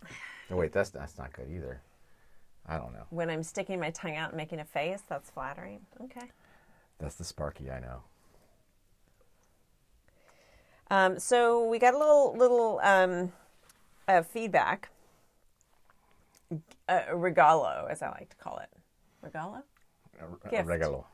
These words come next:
Speaker 2: Regalo.
Speaker 1: Yeah.
Speaker 2: I feel like I always try to put the accent on the first syllable, and you always tell me to put it on the second.
Speaker 1: Second, yeah.
Speaker 2: But
Speaker 1: Unless
Speaker 2: you just
Speaker 1: there's
Speaker 2: put
Speaker 1: a
Speaker 2: it on the first.
Speaker 1: Regalo.
Speaker 2: Regalo. Regalo.
Speaker 1: Yeah, unless it, unless there's
Speaker 2: Not
Speaker 1: an accent.
Speaker 2: regalo?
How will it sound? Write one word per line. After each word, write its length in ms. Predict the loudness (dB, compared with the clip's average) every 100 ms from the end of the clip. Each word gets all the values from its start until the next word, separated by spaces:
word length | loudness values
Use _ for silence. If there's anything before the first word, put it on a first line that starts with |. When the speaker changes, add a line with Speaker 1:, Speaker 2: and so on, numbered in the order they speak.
| _ -2
Speaker 2:
Regalo. 420 | 0 0 -4 -8 _ _ _ -18
Speaker 1:
Yeah. 140 | -16 -16
Speaker 2:
I 880 | -18 _ _ -20 -20 _ _ _ -20
feel 80 | -14
like 140 | -10 -6
I 160 | -6 -4
always 340 | -6 -4 -6
try 180 | -8 -12
to 80 | -12
put 280 | -10 -12 -8
the 140 | -6
accent 380 | -6 -6 -12 -10
on 140 | -8 -8
the 80 |
first 580 | -10 -8 -8 -8 -16 -20 -20
syllable, 480 | -8 -6 -4 -6 -6
and 140 | -6
you 60 | -6
always 220 | -8 -10
tell 140 | -10
me 80 | -12
to 60 | -12
put 140 | -14
it 60 | -14
on 60 |
the 80 | -16
second. 260 | -12 -12 -8
Speaker 1:
Second, 360 | -10 -10 -20 -20 _ -20
yeah. 80 | -20 _ _ _ -16
Speaker 2:
But 100 | -6
Speaker 1:
Unless 180 | 0 2
Speaker 2:
you 60 | 0
just 120 | 0
Speaker 1:
there's 100 | -2
Speaker 2:
put 20 |
Speaker 1:
a 100 | -2
Speaker 2:
it 20 |
on 80 | -6
the 60 | -6
first. 580 | -8 -8 -10 -18 -20 -18 -8
Speaker 1:
Regalo. 600 | 2 6 6 4 0 -6 -8 -20 -20 -20 -20 _
Speaker 2:
Regalo. 420 | -16 -16 -18 -20 -20 -20 _ -12
Regalo. 680 | -8 -6 -6 -8 -8 -14 -16 -18 -14
Speaker 1:
Yeah, 160 | -14 -14
unless 340 | -8 -4 -4 -2
it, 140 | -6
unless 180 | -4 -6
there's 140 | -6
Speaker 2:
Not 140 | -4 -4
Speaker 1:
an 160 | -2
accent. 200 | -2 0
Speaker 2:
regalo? 640 | 4 4 4 2 -2 -4